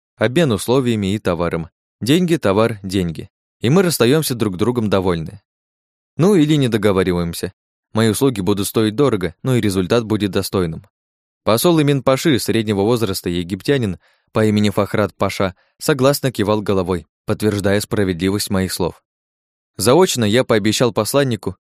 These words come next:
что верну Имин Паше власть над провинцией, потому что она мне не нужна,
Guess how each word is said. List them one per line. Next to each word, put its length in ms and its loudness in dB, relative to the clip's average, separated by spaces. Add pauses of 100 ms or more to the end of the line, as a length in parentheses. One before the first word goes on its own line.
(220)
что 180 -2
верну 380 2
Имин 220 0
Паше 340 0
власть 420 0
над 180 -2
провинцией, 600 -2 (340)
потому 320 2
что 180 2
она 160 2
мне 160 2
не 140 0
нужна, 360 -2